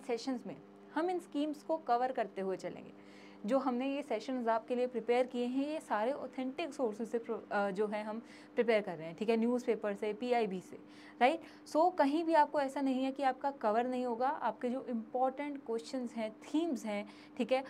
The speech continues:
उनको हम अपने इन sessions में cover करते हुए चलेंगे, right? Third हम बात कर लेते हैं defense equipments के ऊपर जो है question पूछा गया था, ठीक है? Squadrons के ऊपर question पूछे जाते हैं, तो ये भी आपको देख के चलने हैं। Sports,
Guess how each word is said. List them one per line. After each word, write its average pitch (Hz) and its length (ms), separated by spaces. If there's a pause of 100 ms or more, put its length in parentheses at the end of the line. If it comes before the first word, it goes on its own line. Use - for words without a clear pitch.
(180)
उनको 240 280
हम 240 180
अपने 226 240
इन 233 80
sessions 196 400
में 220 140
cover 202 280
करते 185 280
हुए 175 160
चलेंगे, - 340 (320)
right? 302 200 (480)
Third 339 140
हम 311 140
बात 269 240
कर 277 100
लेते 269 220
हैं 294 180
defense 349 380
equipments 311 400
के 320 80
ऊपर 285 220
जो 277 80
है 277 120
question 269 320
पूछा 254 320
गया 254 180
था, - 140 (500)
ठीक 262 140
है? 285 140 (960)
Squadrons 269 480
के 311 100
ऊपर 277 200
question 262 320
पूछे 254 240
जाते 226 260
हैं, 240 200 (340)
तो 254 80
ये 240 180
भी 285 120
आपको 262 280
देख 254 180
के 262 100
चलने 247 260
हैं। 254 260
Sports, - 580